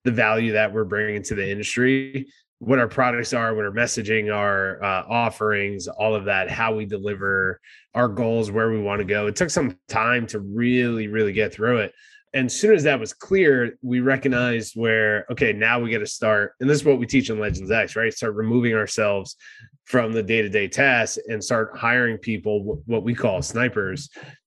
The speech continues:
to really, you know, take over certain positions and, and help, help us grow this vision. And, um, yeah, it's interesting. Like, I, I've grown teams before, but not in this capacity where we have a really big vision for overnight success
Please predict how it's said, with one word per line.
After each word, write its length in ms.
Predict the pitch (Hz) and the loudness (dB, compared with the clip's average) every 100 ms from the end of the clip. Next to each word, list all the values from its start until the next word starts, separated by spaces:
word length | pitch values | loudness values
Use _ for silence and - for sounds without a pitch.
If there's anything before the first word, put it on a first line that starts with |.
| _ | _
to 120 | - | -4
really, 380 | 117 117 107 104 | 0 2 2 -2
you 160 | 101 107 | -2 -2
know, 220 | 98 95 - 131 | -2 -6 -8 2
take 240 | 147 131 | 2 4
over 300 | 120 113 110 | 0 2 0
certain 320 | - 123 107 | 0 -2 -2
positions 560 | 92 95 107 107 98 90 | -4 0 0 0 -6 -4
and, 280 | 95 92 92 | -6 -6 -4
and 160 | 104 | -4
help, 260 | 92 107 - - | -2 -6 -6 -4
help 240 | 110 104 | -2 -2
us 140 | 98 | -4
grow 180 | - 107 | -2 -2
this 140 | 98 85 | -2 -2
vision. 400 | 104 98 90 - | -2 -2 -6 -4
And, 220 | 101 98 | -2 -2
um, 300 | 98 98 92 - - - - - - | -2 -2 -6 -10 -18 -18 -20 -6 4
yeah, 180 | 170 | 4
it's 140 | 190 185 | 6 6
interesting. 600 | 208 226 208 180 139 120 | 6 6 4 6 4 4
Like, 220 | 127 120 | 0 2
I, 180 | 135 135 | 0 0
I've 180 | 139 147 | 0 -2
grown 360 | 123 135 165 190 | 0 0 2 0
teams 480 | - 185 175 175 104 | -2 -2 0 -2 -2
before, 580 | 123 117 247 120 113 | -2 -2 0 2 4
but 160 | 104 117 | 2 2
not 400 | 113 123 135 - | 2 2 2 0
in 140 | 123 | -2
this 240 | 117 117 - | 0 -2 -4
capacity 720 | 113 90 107 104 - 107 104 | -6 -2 0 0 -2 -4 -2
where 280 | 101 101 98 | 0 0 -2
we 200 | 98 110 | -2 -2
have 160 | 117 | -2
a 80 | 104 | -2
really 280 | 104 113 110 | -4 -2 -2
big 340 | 95 110 92 | -2 -4 -2
vision 440 | 92 104 107 113 110 | -2 -2 0 -4 -4
for 400 | - 101 98 90 | -2 -2 -2 -2
overnight 360 | 110 107 104 - | -2 -2 -2 -6
success 640 | - - 95 120 139 - | -10 -4 -2 0 -2 -6